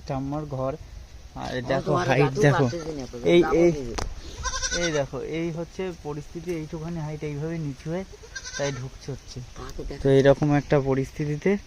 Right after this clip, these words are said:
Speaker 2: কাকে দেখা-
Speaker 1: ঠাম্মা রয়েছে।
Speaker 2: ঘরে তো না
Speaker 1: ম্যাডাম,
Speaker 2: বলে।
Speaker 1: তাই এই সামনে তো মরিচঝাপির জঙ্গল,
Speaker 2: হ্যাঁ।
Speaker 1: তো এই জঙ্গলে কি বাঘটা আছে?
Speaker 2: হ্যাঁ, বাঘ প্রচুর বাঘ এখন এই এখন তাহলে মানে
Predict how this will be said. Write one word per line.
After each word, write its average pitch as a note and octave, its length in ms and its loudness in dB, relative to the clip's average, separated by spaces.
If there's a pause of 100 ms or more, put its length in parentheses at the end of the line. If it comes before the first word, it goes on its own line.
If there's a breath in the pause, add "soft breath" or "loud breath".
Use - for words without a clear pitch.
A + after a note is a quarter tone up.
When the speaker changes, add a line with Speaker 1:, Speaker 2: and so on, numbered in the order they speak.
(120)
Speaker 2:
কাকে B2+ 200 -8
দেখা- - 260 -10
Speaker 1:
ঠাম্মা C3+ 400 2
রয়েছে। A#2 380 0 (1900)
Speaker 2:
ঘরে D3 320 -8
তো D3 80 -10
না C#3 180 -2
Speaker 1:
ম্যাডাম, F#3+ 260 8
Speaker 2:
বলে। C#3+ 200 8
Speaker 1:
তাই D3+ 340 12
এই C#3 340 6
সামনে D#3 460 2
তো F3+ 160 4
মরিচঝাপির E3 640 6
জঙ্গল, C3+ 420 6
Speaker 2:
হ্যাঁ। A2+ 340 -6 (260)
Speaker 1:
তো D#3 60 4
এই D3+ 80 8
জঙ্গলে E3 500 8
কি F3 120 2
বাঘটা D3+ 440 6
আছে? E3 280 4 (240)
Speaker 2:
হ্যাঁ, C#3+ 520 8
বাঘ C#3+ 300 10
প্রচুর F3+ 420 4
বাঘ G3 220 6
এখন F3+ 240 2
এই E3+ 180 4
এখন D3+ 400 2
তাহলে C3+ 220 4
মানে B2+ 300 0